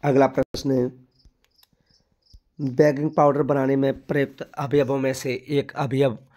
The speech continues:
सोडियम हाइड्रोजन कार्बोनेट है, तो दूसरा अवयव क्या होगा? ऑप्शन है हाइड्रोक्लोरिक अम्ल, दूसरा टार्टरिक अम्ल,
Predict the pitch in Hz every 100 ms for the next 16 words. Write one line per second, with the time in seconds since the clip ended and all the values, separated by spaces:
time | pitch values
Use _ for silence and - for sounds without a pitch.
0 | - _ - 151 143 139 135 131 131 110
1 | 139 139 135 123 123 139 135 131 135 131
2 | 131 131 117 131 110 123 - 127 127 -
3 | 143 123 123 113 95 _ _ _ _ _
4 | _ _ _ _ _ _ _ _ _ _
5 | _ _ _ _ _ _ _ _ _ _
6 | _ _ _ - - 143 135 - _ _
7 | _ _ _ _ _ _ _ _ _ _
8 | _ _ _ _ _ _ _ _ _ _
9 | _ _ _ _ _ - _ _ _ _
10 | _ - 143 139 135 143 147 143 139 143
11 | 131 131 _ _ _ _ _ _ _ 139
12 | 135 135 143 131 156 - 165 139 143 131